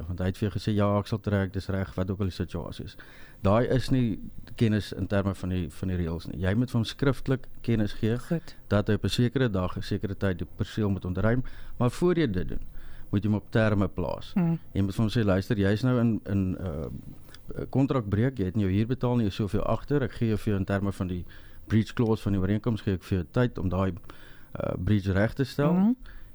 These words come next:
Speaker 1: En as hy dit dan nie doen nie, dan moet jy vir hom kennis gee dat jy die kontrak kanselleer, en dan eers kan jy vir hom kennis gee.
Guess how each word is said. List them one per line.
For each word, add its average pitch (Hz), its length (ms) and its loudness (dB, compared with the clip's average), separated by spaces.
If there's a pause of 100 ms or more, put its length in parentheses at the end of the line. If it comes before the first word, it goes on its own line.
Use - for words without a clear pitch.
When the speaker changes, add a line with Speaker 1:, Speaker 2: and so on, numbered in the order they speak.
(140)
Speaker 1:
En 98 220 2
as 95 140 0
hy 107 60 2
dit 98 140 0
dan 95 240 4
nie 131 180 4
doen 98 160 2
nie, 55 160 -6 (180)
dan 90 140 0
moet 98 120 2
jy 101 60 0
vir 95 120 -2
hom 95 60 0
kennis 127 260 0
gee 120 100 2
dat 104 100 0
jy 101 80 0
die 92 100 -2
kontrak 95 380 -2
kanselleer, 95 600 2 (680)
en 90 140 2
dan 101 260 4
eers 80 340 -4 (140)
kan 95 140 0
jy 95 60 2
vir 92 140 -2
hom 85 60 0
kennis 87 340 0
gee. - 140 -6